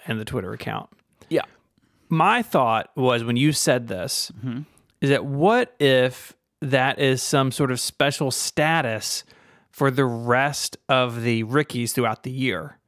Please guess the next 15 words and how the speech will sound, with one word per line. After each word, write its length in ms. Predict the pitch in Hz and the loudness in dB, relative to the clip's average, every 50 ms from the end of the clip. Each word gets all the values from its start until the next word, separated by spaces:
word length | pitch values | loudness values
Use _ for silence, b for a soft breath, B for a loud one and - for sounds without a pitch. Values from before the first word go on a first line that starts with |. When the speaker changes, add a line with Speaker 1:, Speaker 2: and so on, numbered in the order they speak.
| _ _ _ _ _ _ _ _ _ _ _ | _ _ _ _ _ _ _ _ _ _ _
Speaker 1:
So 320 | - - 165 147 135 113 - _ _ - | -2 2 4 4 4 2 -2 _ _ -2
I'm 140 | 147 139 | 0 2
not 240 | 147 151 156 - - | 2 2 0 0 -2
suggesting 400 | - 185 156 165 156 - - 147 | -4 0 2 2 2 2 2 0
this, 100 | 135 139 | 0 0
but 140 | - - - | 0 0 2
as 160 | 131 127 131 | 2 2 2
an 80 | 143 143 | 0 -2
example, 480 | 135 131 123 135 127 139 131 - 127 123 | -2 -2 -2 0 -2 -2 -2 -2 0 0
I 60 | 117 | 0
think 240 | 104 120 117 110 - | 0 -4 -6 -4 -2
that's 180 | 123 117 - | -4 -2 -2
easy 180 | 120 113 113 139 | -4 -4 -2 -2
to 60 | 156 | -2
follow. 480 | 156 - - 104 98 98 98 110 131 | -2 -2 -2 -2 -2 -2 -4 -4 -6